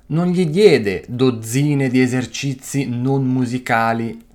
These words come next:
presi da libri di testo. Non gli disse di imparare prima questo e dopo quello. Invece, gli insegnò come imparare, esplorare e vivere la chitarra da solo,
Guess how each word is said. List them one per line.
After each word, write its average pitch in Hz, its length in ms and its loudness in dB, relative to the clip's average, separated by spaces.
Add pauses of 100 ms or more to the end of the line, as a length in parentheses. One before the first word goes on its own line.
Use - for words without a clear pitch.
presi 117 600 -4
da 104 120 -4
libri 110 360 -6
di 101 160 -10
testo. - 580 -8 (840)
Non 175 160 -2
gli 180 180 0
disse 160 720 -2
di 120 160 -4
imparare 113 640 0
prima 113 280 -4
questo 113 760 -8 (240)
e 123 120 -6
dopo 107 340 -6
quello. 98 520 -6 (1040)
Invece, 139 760 -4 (540)
gli 170 200 -2
insegnò 139 800 0 (180)
come 127 460 -2
imparare, 101 1000 -2
esplorare 175 1200 -4
e 233 160 -2
vivere 139 680 0
la 87 140 -4
chitarra 120 800 -4
da 98 180 -8
solo, - 540 -6